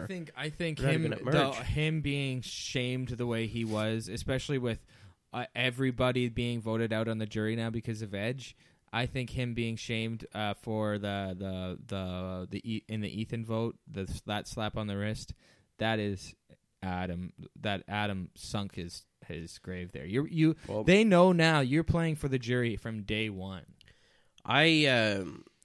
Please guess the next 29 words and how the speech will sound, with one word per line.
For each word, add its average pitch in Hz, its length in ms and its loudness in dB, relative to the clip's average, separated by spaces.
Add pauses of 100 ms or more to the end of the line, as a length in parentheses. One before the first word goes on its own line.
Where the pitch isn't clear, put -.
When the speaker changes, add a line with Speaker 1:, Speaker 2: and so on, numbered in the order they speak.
(120)
Speaker 2:
I 117 140 2
don't 165 160 0
think 143 220 -2
people 110 220 0
are 110 80 0
gonna 104 160 -2
bring 101 280 -4
Adam 95 260 -8
to - 100 -16
the 92 180 -8
end. 92 280 -6
I - 60 -8
think 104 160 -8
he's - 180 -8
gonna 95 240 -4
go. 98 340 -4 (640)
Uh, 107 220 6 (120)
but 123 360 6
Speaker 1:
You - 120 -20
Speaker 2:
the - 60 -4
Speaker 1:
think 123 180 4
Speaker 2:
way 147 120 8
Speaker 1:
people 180 180 6
are 196 40 2
gonna 185 140 0
think 175 200 -4
he's 165 140 -4
a 139 60 -2
threat? 214 400 -6